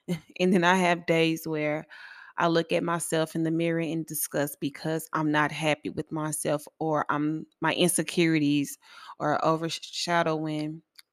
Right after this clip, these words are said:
my confidence. So I just want you to know that that's okay. You know, we're gonna have those days, but I'm here to enlighten you on what I do and what I don't do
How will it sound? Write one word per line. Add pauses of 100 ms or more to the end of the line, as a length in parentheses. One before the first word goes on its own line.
(600)
my
confidence.
So (1000)
I
just
want
you
to
know
that
that's
okay. (300)
You
know,
we're
gonna
have
those
days,
but (320)
I'm
here
to (960)
enlighten
you
on
what
I
do (540)
and
what
I
don't
do